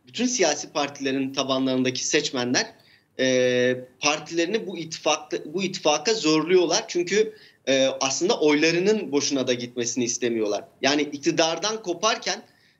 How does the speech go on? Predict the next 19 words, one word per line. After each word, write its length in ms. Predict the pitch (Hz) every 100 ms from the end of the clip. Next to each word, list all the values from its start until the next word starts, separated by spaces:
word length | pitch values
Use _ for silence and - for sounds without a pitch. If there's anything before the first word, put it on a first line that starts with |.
| _
seçmenler, 800 | - 151 147 147 127 113 120 - _ _ _ _ -
e, 280 | 127 127 127
ik-, 300 | 139 143 135
bir 120 | 160
iktidar 520 | 160 160 143 151 170
partisinden, 500 | 165 127 123 123 120
Cumhur 260 | 123 131 147
İttifakı'ndan 720 | 143 - 123 117 120 113 113
koparken 580 | 117 135 180 190 160 165 - - -
muhalefete 540 | 143 160 165 165 170
gelmek 420 | 208 156 156 180 185
istemiyorlar. 640 | - 175 165 131 110 - -
İktidar 560 | 277 - 160 185 240 226
olacak 520 | 175 160 160 190 190
bir 100 | 185
muhalefet 680 | 175 147 143 147 147 175 170
partisine 400 | 147 127 - 127
gelmek 380 | 120 117 117 113
istiyorlar. 440 | - - 113 107